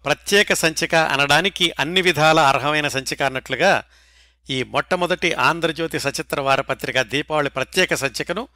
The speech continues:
నార్ల వెంకటేశ్వరరావు గారు సంపాదకుడిగా ఉండగా విడుదల చేశారు. ఆ మొదటి పత్రిక సంపాదకీయంలో ఇట్లా రాశారు: సమర్పణ, ఇది మీ ఆనందం కోసం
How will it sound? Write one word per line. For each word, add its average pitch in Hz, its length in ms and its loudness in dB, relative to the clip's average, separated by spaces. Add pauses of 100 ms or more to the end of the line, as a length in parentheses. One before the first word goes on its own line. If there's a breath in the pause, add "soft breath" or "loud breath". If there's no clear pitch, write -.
(380)
నార్ల 170 320 4
వెంకటేశ్వరరావు 139 600 2
గారు 127 140 0
సంపాదకుడిగా 127 580 -2
ఉండగా 123 300 0 (120)
విడుదల 123 300 -4
చేశారు. - 400 -4 (1000 loud breath)
ఆ 143 140 6
మొదటి 214 380 2
పత్రిక 175 480 2
సంపాదకీయంలో 156 840 2
ఇట్లా 127 260 -2
రాశారు: 127 420 0 (840)
సమర్పణ, 160 580 2 (880)
ఇది 175 180 2
మీ 175 220 2
ఆనందం 190 400 4
కోసం 165 360 -2